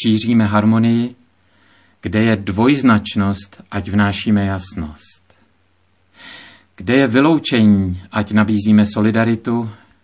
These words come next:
Kde vládne senzacechtivost, ať volíme umírněnost. Kde je povrchnost, ať klademe hlubší otázky. Kde jsou předsudky, ať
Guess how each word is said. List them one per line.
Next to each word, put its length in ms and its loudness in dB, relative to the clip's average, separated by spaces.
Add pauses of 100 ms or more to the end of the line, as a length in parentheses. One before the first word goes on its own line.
(120)
Kde 180 -2
vládne 440 2 (140)
senzacechtivost, 1200 -4 (380)
ať 160 -2
volíme 460 2
umírněnost. 960 0 (560)
Kde 180 -2
je 120 2
povrchnost, 1000 -4 (320)
ať 240 -6
klademe 440 0
hlubší 380 -6
otázky. 680 -8 (1400)
Kde 200 -2
jsou 300 2
předsudky, 960 -6
ať 400 -6